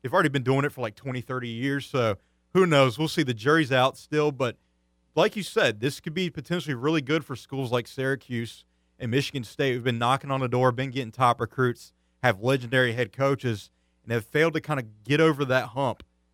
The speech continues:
in terms of Duke, U N C, and, uh, Villanova in recent years. I think that's a great point.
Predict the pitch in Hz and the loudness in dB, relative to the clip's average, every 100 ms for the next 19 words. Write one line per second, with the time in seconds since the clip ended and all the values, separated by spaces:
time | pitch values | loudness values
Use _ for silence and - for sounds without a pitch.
0 | _ _ _ 127 120 120 107 - 135 117 | _ _ _ -4 -2 -2 -6 -6 -4 -4
1 | 113 101 _ 143 131 - 117 131 139 117 | -8 -12 _ 4 4 0 -4 0 0 0
2 | - 135 131 110 - _ _ _ 110 110 | -4 -2 -2 -4 -8 _ _ _ -2 0
3 | 110 104 135 120 123 131 107 101 107 - | 0 0 -2 0 -2 -2 -4 -4 -6 -8
4 | 90 101 95 82 98 101 131 110 113 90 | -14 -10 -10 -10 -10 -8 -6 -6 -6 -6
5 | 113 113 - 110 95 | -4 -4 -8 -16 -16